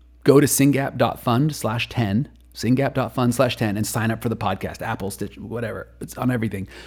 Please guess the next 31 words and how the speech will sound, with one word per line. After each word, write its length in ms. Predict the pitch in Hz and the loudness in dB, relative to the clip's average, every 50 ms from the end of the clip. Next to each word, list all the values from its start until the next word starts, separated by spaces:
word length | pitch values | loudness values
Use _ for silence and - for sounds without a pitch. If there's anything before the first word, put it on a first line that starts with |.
| - - | -20 -8
Just 240 | - - 151 - - | -4 -2 0 0 2
subscribe 800 | - 170 - - - - 147 147 151 160 160 160 143 - - 127 | 2 2 2 0 0 0 2 2 4 4 4 4 2 0 -4 -4
so, 160 | 123 - 147 135 - | -2 0 0 0 -2
so 160 | - - 151 | 0 2 2
that 120 | 131 131 127 | 4 4 4
you 120 | 147 127 | 2 2
can 140 | - 147 135 | 2 2 2
keep 180 | - 143 127 | 2 4 4
up 120 | 139 120 - | 4 2 2
to 100 | - 117 | 2 2
date 220 | 113 110 101 95 - | 2 2 2 0 -2
effortlessly. 680 | 110 101 - 104 95 98 90 87 - - 85 92 - - - - - - | -4 -4 -4 -4 -6 -6 -6 -8 -8 -8 -10 -10 -12 -16 -20 -20 -8 -2
Let 100 | - 147 | 2 4
me 100 | 165 175 | 4 6
move 240 | 170 165 165 156 123 | 6 8 6 6 6
fast 320 | - 123 101 87 90 - - | 4 2 0 0 0 -2 -4
'cause 140 | - 101 | -2 -2
there's 140 | 107 107 95 | 0 0 0
a 40 | 107 | 0
lot 240 | 101 101 95 - - | 0 0 0 0 -2
going 280 | 107 101 98 95 92 | -2 -2 -2 -2 -4
on. 260 | 92 87 82 82 87 - - - - - - - - _ - - _ _ _ _ _ - - - - | -4 -6 -8 -8 -10 -12 -16 -20 -20 -20 -20 -20 -20 _ -20 -20 _ _ _ _ _ -20 -10 -2 0
I 80 | 147 | 0
just 200 | 127 - 185 - | 2 4 2 2
recorded 380 | - 156 - - 147 139 131 110 | 2 2 6 6 8 8 8 6
this 160 | 117 113 - | 2 2 2
and 100 | - 113 | 2 4
I 60 | 113 | 4
went 180 | 117 120 120 101 | 4 2 2 2
way 200 | 131 123 120 120 | 4 4 6 6
over 280 | 117 110 101 95 87 | 4 2 0 -2 -4